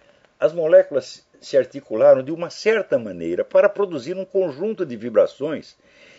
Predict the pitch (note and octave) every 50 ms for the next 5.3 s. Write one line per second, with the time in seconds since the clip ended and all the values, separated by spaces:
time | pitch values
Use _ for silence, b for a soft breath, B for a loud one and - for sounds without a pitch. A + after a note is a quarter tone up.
0 | b b - G3 - - A3+ A#3+ A#3 G#3+ G#3 - - A#2 G#2+ E2+ F2 F2+ G2 A2
1 | A#2 A2 F#2 - - - C3 D3+ C#3 G2 E2 D#2+ - - E3 F#3 F#3+ F#3 E3 D3+
2 | G2+ E2+ G2+ G2+ F#2+ F#2+ G#2 A2+ A2 G2+ G2+ F#2+ F2 E2 A#2+ D3+ C#3 C3+ D3+ C3+
3 | D3+ D#3 - E3+ D3+ D3 D#3 E3 D#3+ D#3+ C3+ D#3+ D3 - E3+ C#3+ A2+ A#2+ C3+ -
4 | - - - - D3+ E3 D#3+ C3+ C3 C3+ C#3+ C#3+ C#3 - - - F3+ - D#3 D3+
5 | D3+ C#3 G#2+ - - -